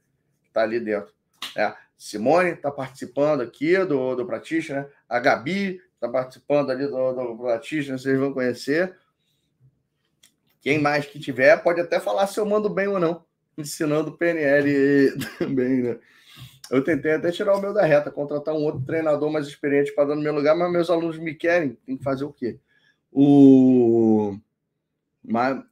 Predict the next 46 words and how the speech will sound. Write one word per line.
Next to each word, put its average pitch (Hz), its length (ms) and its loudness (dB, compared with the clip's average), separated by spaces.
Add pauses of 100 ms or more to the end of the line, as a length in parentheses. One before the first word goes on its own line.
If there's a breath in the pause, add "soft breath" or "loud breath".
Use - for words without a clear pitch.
eu, 127 220 -6
eu, 123 180 -6
eu, 131 160 -4
eu, 123 280 -10
eu 131 100 -4
me 156 100 -4
esforcei 190 400 -10
pra 196 140 -12
fugir 196 260 -10
mesmo, 143 260 -6
fiz 135 200 -16
pesquisa 139 680 -10
lá 104 140 -8
com, 110 200 -20
com, 110 260 -16
com 123 100 -20
os 110 80 -12
alunos, 110 320 -10
"Ó, 131 320 -6 (440)
vocês - 220 -14
querem 143 260 0
um 127 80 -4
cara 135 600 2 (1300)
que, 104 180 -16
que 117 160 -16
já 117 160 -6
tem 135 460 -4 (480 soft breath)
dezenas 143 560 2
de 120 120 -12
turma 135 320 -4
nas 131 200 0
costas, 175 540 0
ou 185 60 -14
vocês 180 200 -12
querem 190 260 -2
eu 165 220 2
dando 151 200 -4
a - 60 -10
primeira?" 139 500 -2
Né? 104 100 -4
A 101 140 -2
galera 107 300 -4
quer 135 260 -4
eu 127 160 0
dando 139 260 0
a, 143 60 -6